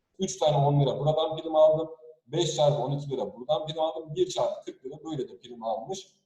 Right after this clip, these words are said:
oldum. A'lardan otuz lira toplam, B'lerden altmış lira toplam,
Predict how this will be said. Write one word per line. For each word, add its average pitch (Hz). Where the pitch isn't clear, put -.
oldum. 156
A'lardan 147
otuz 147
lira 151
toplam, 147
B'lerden 131
altmış -
lira 147
toplam, 147